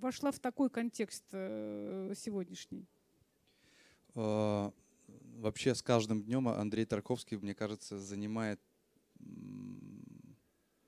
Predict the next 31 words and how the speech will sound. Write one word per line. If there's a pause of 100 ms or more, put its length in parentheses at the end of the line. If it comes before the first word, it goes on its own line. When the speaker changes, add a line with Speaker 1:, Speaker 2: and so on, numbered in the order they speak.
(500)
Speaker 2:
умы.
И
вообще,
э,
сейчас
Андрей
Тарковский (260)
звучит
очень
часто, (240)
где
бы
я
и
в (560)
упоминании
в
интервью
и
так
далее,
и
так
далее. (240)
Но
щас
даже (640)
хочется
сказать
вот
что.